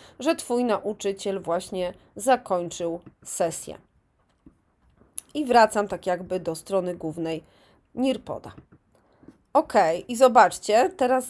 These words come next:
ta aktywność Draw It widnieje w moich zasobach lekcyjnych, w mojej bibliotece. I ja tak naprawdę mogę, przyciskając Quick Launch, na nowo ją aktywować, na przykład do grupy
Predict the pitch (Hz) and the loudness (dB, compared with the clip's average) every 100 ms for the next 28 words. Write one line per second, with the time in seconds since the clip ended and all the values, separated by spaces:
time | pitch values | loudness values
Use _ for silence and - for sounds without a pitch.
0 | - - 269 - 226 - - 233 247 226 | -10 0 2 2 -2 -2 -8 -4 -2 -4
1 | 208 214 185 - 220 262 - - - - | -2 4 4 2 -4 -8 -12 -20 -20 -14
2 | 196 226 190 233 254 269 262 226 214 214 | -8 -6 -2 0 2 4 2 2 0 0
3 | 208 214 202 214 196 202 190 190 - 240 | 0 -2 0 -2 -2 -4 -4 -6 -6 -2
4 | 214 160 - - _ _ - - - _ | -2 -2 -8 -18 _ _ -20 -20 -20 _
5 | 196 220 233 233 208 190 202 202 240 220 | -4 0 0 0 -6 -4 -2 0 -2 -2
6 | - - - 196 190 233 302 285 269 226 | -4 -10 -10 -12 2 4 4 2 -2 -4
7 | - 220 196 190 208 254 254 220 214 214 | 0 2 2 2 2 2 2 0 2 -2
8 | 214 - - 226 - 208 - 240 277 254 | -2 -10 -12 -12 -12 -16 0 2 4 2
9 | - - 214 226 208 214 170 190 269 - | -2 -14 -8 -6 -6 -4 0 0 -2 -6
10 | - _ - - _ - - 214 233 226 | -14 _ -20 -20 _ -20 -8 2 2 4
11 | 240 262 254 240 233 220 220 220 214 - | 4 4 4 2 2 2 2 2 0 0
12 | 226 208 233 226 226 226 208 - - 277 | -8 0 2 4 2 0 -6 -4 2 2
13 | 302 339 285 311 285 311 311 | 2 -2 -2 -4 -2 -2 -2